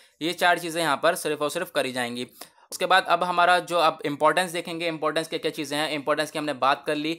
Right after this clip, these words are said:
कि पहले से यहाँ पे पता चल जाता है कि एनवायरमेंटली सेफ हम लोग कुछ कर रहे हैं या नहीं कर रहे हैं, यानी कि कोई प्रोजेक्ट लगा रहे हैं तो, अ, उसका क्या इम्पैक्ट पड़ना है,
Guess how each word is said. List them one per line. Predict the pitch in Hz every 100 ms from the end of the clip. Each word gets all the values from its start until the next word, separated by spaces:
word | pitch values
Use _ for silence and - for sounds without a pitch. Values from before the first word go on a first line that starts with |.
| - - 165
कि | 165
पहले | 151 151 151
से | 170
यहाँ | 156
पे | 156
पता | 156 151
चल | 160 160
जाता | 151 156
है | 147
कि | 156
एनवायरमेंटली | 147 135 135 143 143 156 160
सेफ | 156 156 - -
हम | 131 135
लोग | 147
कुछ | 160 -
कर | 151 147
रहे | 160
हैं | 156
या | 147
नहीं | 143
कर | 143 135
रहे | 127
हैं, | 127
यानी | 135
कि |
कोई | 147 160
प्रोजेक्ट | 156 139 160 160
लगा | 156 151 156
रहे | 165
हैं |
तो, | 160 160 160 147 - -
अ, | 135
उसका | 135 131 160
क्या | - 165
इम्पैक्ट | 170 165 165 -
पड़ना | 156 151
है, | 151